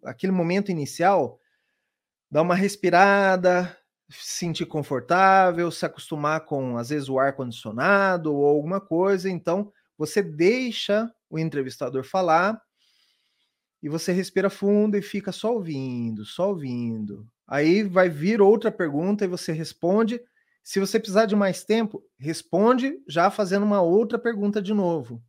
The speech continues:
E tudo bem também você, entrevistado, fazer perguntas, mesmo no meio da entrevista, tá? Alguns profissionais de R H não recomendam,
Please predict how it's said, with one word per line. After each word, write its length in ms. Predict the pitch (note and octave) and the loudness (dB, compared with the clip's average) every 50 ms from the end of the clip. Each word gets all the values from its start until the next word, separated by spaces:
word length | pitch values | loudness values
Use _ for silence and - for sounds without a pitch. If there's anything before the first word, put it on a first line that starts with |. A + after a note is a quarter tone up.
| _ _ _ _ _ _ _ _ _ _ _ _ _ _ _ _ _ _ _ - | _ _ _ _ _ _ _ _ _ _ _ _ _ _ _ _ _ _ _ -4
E 100 | F#3+ G#3+ | -4 -4
tudo 320 | G#3 - A#3 A#3 A#3+ C#4 | -2 -2 -2 0 0 2
bem 260 | A3 G#3 G#3 A#3 C4+ | 2 2 2 2 0
também 540 | B3 B3 A3 F#3 D#3 C#3+ C#3+ C3+ B2 A#2+ B2 | 0 -2 -2 -2 -2 -4 -4 -6 -8 -10 -10
você, 540 | C3+ C#3+ C#3 C3+ - - - E3+ F3+ F3 D#3+ | -8 -8 -8 -8 -8 -6 -4 -2 0 0 0
entrevistado, 1000 | D3 C3+ - C3+ C3 A#2+ A#2+ A#2 - - C3+ D3+ F#3 F#3 E3 C3 A2+ A2+ - _ _ _ _ _ | -2 -4 -4 -6 -6 -8 -8 -10 -4 -2 2 2 2 0 0 -4 -10 -12 -12 _ _ _ _ _
fazer 360 | _ - D#3+ E3 D3+ E3 E3 | _ -2 -2 0 0 -2 -2
perguntas, 720 | E3 G3+ G3+ G3 F3 E3+ E3+ E3 C#3+ G#2+ G#2 G#2 - - _ _ _ _ _ _ _ _ | 0 -2 -2 -2 -2 -6 -6 -6 -8 -10 -12 -12 -14 -20 _ _ _ _ _ _ _ _
mesmo 360 | - C#3 E3+ G#3 A3 G#3 B3 C4 | -4 0 2 2 2 2 0 0
no 120 | C4 C4+ | 2 2
meio 480 | A#3+ G3+ F#3+ G3+ G#3+ A3 G#3 F3+ D3+ C#3 | 2 2 4 4 4 4 2 0 -2 -2
da 140 | C3+ C3+ | -2 -4
entrevista, 560 | C3+ C3 C3+ C#3 C3+ A#2 A2+ G#2 G2+ - - G#2+ | -4 -6 -8 -8 -8 -8 -10 -12 -14 -16 -20 -14
tá? 340 | - B2 C#3 F#3 A#3 A3+ _ _ _ _ _ _ - | -8 -4 -4 -4 -4 -6 _ _ _ _ _ _ -4
Alguns 540 | - C3 D3 D#3 D#3 G3 B3 C#4 C#4 A#3+ - | -2 -2 -2 0 0 2 2 2 2 0 -2
profissionais 500 | - G3 F3 - - E3 D3+ D3 C#3+ C3 | -4 -8 -6 -6 -6 -4 -2 -2 -2 -4
de 60 | C#3+ | -4
R 100 | B2+ C3 | -4 -4
H 200 | B2+ C3+ D#3+ E3+ | -2 -2 -2 -2
não 160 | E3+ F3+ F#3 | 0 0 0
recomendam, 800 | F#3+ G#3 G#3 - A3+ A3+ G#3+ F#3 E3+ D#3 C3+ A#2 A2 G#2 G2+ | 0 0 -2 -2 -4 -2 0 0 0 0 -2 -4 -6 -8 -10